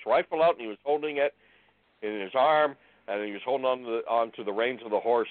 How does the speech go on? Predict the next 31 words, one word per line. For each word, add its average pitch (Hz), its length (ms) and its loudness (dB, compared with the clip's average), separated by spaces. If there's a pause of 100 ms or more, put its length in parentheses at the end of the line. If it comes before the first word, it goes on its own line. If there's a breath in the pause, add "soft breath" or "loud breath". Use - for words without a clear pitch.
too, 92 300 -4
'cause 92 140 -8
he 123 100 -8
kept - 260 0
his 135 200 -6
horse 127 260 2
under 120 180 -4
control. 92 460 -4
He 95 140 -10
lost 113 420 2
the 175 80 0
pack 190 320 2
horse, 98 340 2 (320 soft breath)
and, 92 80 -6
of 101 80 -2
course, 110 220 2
Roger's 135 420 4
horse 107 280 0
went 104 160 -8
running 117 320 0
after 139 340 0
the 87 80 -10
pack 87 320 -4
horse, 78 280 -8 (360 loud breath)
and 90 80 -8
they 104 120 0
had 120 200 4
to 101 80 -2
recover 123 540 0
them 82 180 -8
later. 101 360 -4